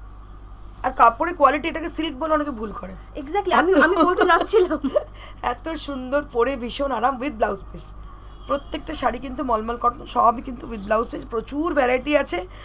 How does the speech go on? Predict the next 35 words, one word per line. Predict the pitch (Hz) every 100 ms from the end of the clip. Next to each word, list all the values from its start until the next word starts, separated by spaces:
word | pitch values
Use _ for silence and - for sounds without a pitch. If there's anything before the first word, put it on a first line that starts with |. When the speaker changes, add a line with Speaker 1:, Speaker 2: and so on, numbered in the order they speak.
| - -
Speaker 1:
আমাদের, | 220 226 - -
আমাদের | 208 240
নিজস্ব | 226 240 - 302
প্রোডাকশন | 240 226 247 - 311
এটা, | 294 349 - - - - -
যার | 208
জন্য | 262 277
সবসময় | 254 240 185 311
তুমি | 311 294
মলমল | 226 208 214
কটন | 226 240 302
পাবে। | - 175 214 -
এটা | 101
হচ্ছে | 95 -
ব্লাউজ | - - -
পিস। | - - - - - -
Speaker 2:
Wow। | 190 175 165 170 - - - - - - - - - - - - - - - - - - -
Speaker 1:
আজকাল | 233 233 311 311
মার্কেটে | 247 214 - 277 311 262 - 214
মলমল | 214 214 254 240
বলে | 220 247
বিক্রি | 269 185
করে, | 269 269
কিন্তু | 247
মলমল | 240 202 214 240
নয়, | 208 226
সবই | 233 220 233
কটনের | 208 196 240 247
শাড়ি। | - 196 262
Speaker 2:
হুম। | 220 208 196 185 175
Speaker 1:
কিন্তু | 220 226
এগুলো | 233 294
হচ্ছে | 330
অরিজিনাল | 254 240 285 302
মলমল। | 240 214 240